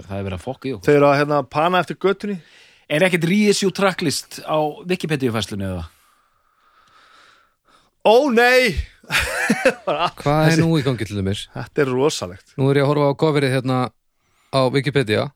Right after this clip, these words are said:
Speaker 2: Mhm.
Speaker 3: og það er sem sama röð á öllum nema að hérna stendur á, á vínilplötunni House of Pain and Helmet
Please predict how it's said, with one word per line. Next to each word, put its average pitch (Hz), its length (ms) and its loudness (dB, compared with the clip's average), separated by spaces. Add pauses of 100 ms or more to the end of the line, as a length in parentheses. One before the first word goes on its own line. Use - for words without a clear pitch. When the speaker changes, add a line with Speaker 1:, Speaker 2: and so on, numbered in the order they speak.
(220)
Speaker 2:
Mhm. 117 300 -8 (760)
Speaker 3:
og 120 80 -6
það 120 80 0
er 120 80 -2
sem 131 80 -4
sama 147 320 0
röð 135 380 0 (420)
á 131 320 0 (320)
öllum 120 300 0 (1700)
nema 117 380 2 (680)
að 123 140 0
hérna 135 220 -2
stendur 135 260 -2
á, - 20 -8 (140)
á 139 60 4 (100)
vínilplötunni 123 800 -2
House 139 200 -2
of 120 140 -6
Pain 139 240 0
and 117 160 -6
Helmet 135 540 -2